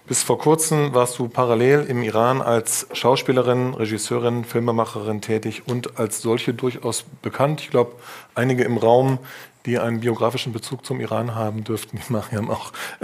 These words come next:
äh, kennen. Ähm, in Deutschland ist sie wissenschaftlich tätig im Bereich Theaterwissenschaften, Kulturwissenschaft, Religionswissenschaft, unter anderem in Münster und auch schon hier in Bochum, woher wir uns auch kennen.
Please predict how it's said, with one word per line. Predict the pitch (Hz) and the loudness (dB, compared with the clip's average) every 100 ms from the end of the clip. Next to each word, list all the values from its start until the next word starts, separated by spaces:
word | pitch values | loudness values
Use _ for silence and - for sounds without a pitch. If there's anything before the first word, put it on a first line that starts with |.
| - | -2
äh, | 123 | -2
kennen. | - 139 175 202 - - - - - | 2 4 6 4 0 -8 -10 -14 2
Ähm, | 139 143 143 143 143 | 6 8 8 6 4
in | 147 139 | 4 4
Deutschland | 127 139 185 - 160 160 160 | 8 8 6 4 6 6 4
ist | 139 | 0
sie | - 135 | 2 2
wissenschaftlich | 139 - 135 131 123 - 120 - - - - | 2 0 2 2 2 0 -2 -2 -8 -12 -4
tätig | 135 147 160 175 175 - | 2 4 4 2 2 -2
im | 123 | -2
Bereich | 120 113 113 | 2 2 2
Theaterwissenschaften, | - 120 127 135 120 - - 123 - - 113 | 2 2 2 2 0 -2 -2 -2 -2 -4 -4
Kulturwissenschaft, | 113 107 143 131 131 117 120 117 - - - - - - | -4 2 4 4 0 0 2 0 -8 -16 -18 -18 -6 2
Religionswissenschaft, | 123 143 131 139 135 123 117 123 120 - - - - - - - | 4 6 4 2 0 -2 2 2 2 -2 -14 -18 -20 -20 -18 -6
unter | 156 151 165 131 | 2 4 6 6
anderem | 127 | 4
in | 113 | 2
Münster | 110 143 - 139 127 | 2 0 2 2 2
und | 120 120 | 0 2
auch | 113 117 - - | 2 2 -2 -10
schon | - - 107 | -8 -4 -2
hier | 101 107 | -2 -2
in | 101 | -2
Bochum, | 117 123 120 | -2 -2 -2
woher | 110 104 | -4 -6
wir | 107 | -6
uns | 104 - | -10 -12
auch | - | -6
kennen. | - 151 202 | 0 2 2